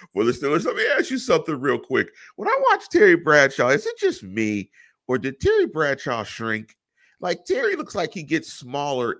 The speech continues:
every week, or maybe those dudes that he's just hosting with are absolutely gigantic. But I swear, before you know it, he's gonna be the same size as Jimmy Johnson in about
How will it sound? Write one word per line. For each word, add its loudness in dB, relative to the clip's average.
every 0
week, -8
or -2
maybe -6
those -2
dudes -6
that 0
he's -8
just -8
hosting -4
with 0
are 4
absolutely 0
gigantic. -4
But -2
I 0
swear, -2
before -4
you -6
know 0
it, 2
he's -8
gonna 0
be -8
the -4
same -4
size -2
as -8
Jimmy -4
Johnson -4
in -10
about -4